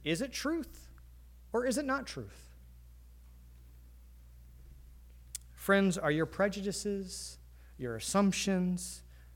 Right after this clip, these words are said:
the blindness of your unbelief getting in the way of seeing the truth that is right in front of your nose?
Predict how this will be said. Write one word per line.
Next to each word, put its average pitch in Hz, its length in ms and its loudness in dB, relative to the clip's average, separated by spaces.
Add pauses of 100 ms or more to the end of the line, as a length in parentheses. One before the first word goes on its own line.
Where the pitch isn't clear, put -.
(320)
the 127 80 -4
blindness 190 560 4
of 170 140 4
your 160 140 2
unbelief 135 640 2 (100)
getting 160 320 4
in 160 100 2
the 156 80 0
way 120 420 0
of - 180 -6
seeing 139 500 0
the 143 60 -2
truth 117 480 -6
that 110 120 -6
is 104 180 -8
right 120 400 0
in 131 80 -10
front 117 260 -8
of 107 120 -8
your 110 100 -8
nose? 104 600 -12